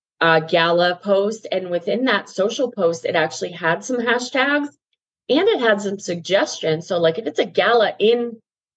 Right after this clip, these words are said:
Phoenix, in Minnesota, in Texas, you know, Houston, Texas, put the name of the city, Houston Gala, Houston fundraiser, things like that.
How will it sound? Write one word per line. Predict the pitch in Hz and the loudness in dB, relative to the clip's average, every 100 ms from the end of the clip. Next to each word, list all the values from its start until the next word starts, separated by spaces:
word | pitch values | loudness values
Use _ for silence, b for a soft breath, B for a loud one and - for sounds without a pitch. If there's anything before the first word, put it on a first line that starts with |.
| _ _ - | _ _ -4
Phoenix, | 269 233 117 - - - | -2 0 -4 -10 -8 0
in | 233 254 233 | 2 2 0
Minnesota, | 202 185 - 202 214 143 - | -2 -2 0 2 4 0 0
in | 202 220 | -2 -2
Texas, | 208 - 214 240 - 156 - | -6 -6 -6 -4 0 0 0
you | 180 | -2
know, | 156 | -4
Houston, | - 285 285 208 196 | 0 0 2 0 -2
Texas, | - 302 320 - 156 165 - _ _ _ _ | 0 0 0 0 2 0 -6 _ _ _ _
put | 240 240 | -2 0
the | 226 | 2
name | 202 196 | 2 0
of | 175 | -2
the | |
city, | 165 - 196 160 117 170 | -4 -4 -2 -2 -4 -12
Houston | - 277 - 190 165 | -4 -2 0 -2 0
Gala, | 156 147 143 147 | 2 2 2 -2
Houston | 165 247 254 190 165 | -6 -8 -4 0 0
fundraiser, | 160 156 151 151 147 143 151 | 0 0 4 2 2 -2 0
things | 196 185 | -2 0
like | 180 165 165 | 0 0 0
that. | 160 185 226 | 0 0 0